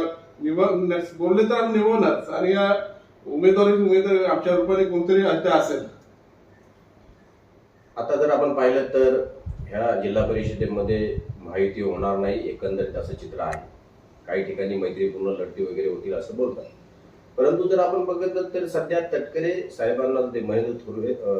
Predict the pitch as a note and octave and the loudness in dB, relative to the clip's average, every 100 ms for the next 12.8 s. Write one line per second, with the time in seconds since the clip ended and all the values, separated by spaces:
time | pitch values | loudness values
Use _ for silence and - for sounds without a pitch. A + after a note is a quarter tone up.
0 | F#2 G#2+ G2 G2 - - G2 A2 - G#2 | -4 -2 0 0 -2 -6 -4 -2 -4 -8
1 | G2+ A2 - - G#2+ G#2 F2+ G2+ G2 F#2+ | -2 -2 -2 -6 -10 -10 -8 -6 -4 -2
2 | G#2 G2+ - G2+ E3 A2 A#2 G#2 F#2 G2 | -2 -4 -6 -10 -10 -10 -12 -8 -6 -4
3 | G2+ G2 - A2 B2+ - - B2 B2 - | -2 -4 -6 -14 -14 -10 -8 -4 -4 -6
4 | - - A2 C3 B2 - - - - - | -14 -6 -2 0 0 -4 -6 -14 -18 -20
5 | - - - B2 - D3 - E3 E3 D#3+ | -20 -20 -12 -10 0 2 2 0 -4 -2
6 | D3+ D#3 D#3 D#3+ F4+ - - - _ _ | 0 0 -2 -4 -4 -6 -10 -20 _ _
7 | G#2+ D3 D#3 C#3+ B2+ C3 A2 A2+ G#2 - | -2 0 2 0 -2 -4 -4 -2 -2 -4
8 | - - G2+ G#2 A2+ A2 - B2 B2 B2 | -8 -8 -6 -2 0 0 0 -2 0 0
9 | B2 B2 B2+ C3 - B2+ B2+ A#2 A#2 A2 | 0 2 4 4 2 -2 0 2 0 -2
10 | G2 G#2+ G2 G2 F2+ E2+ D#2+ - - - | -4 -2 -4 -4 -6 -6 -10 -12 -18 -20
11 | - _ - B2 D#3 D#3+ - - - - | -20 _ -2 4 4 4 -6 -16 -20 -10
12 | A2 B2 B2+ C3 C3 C3 C3+ | 0 0 2 2 2 2 -2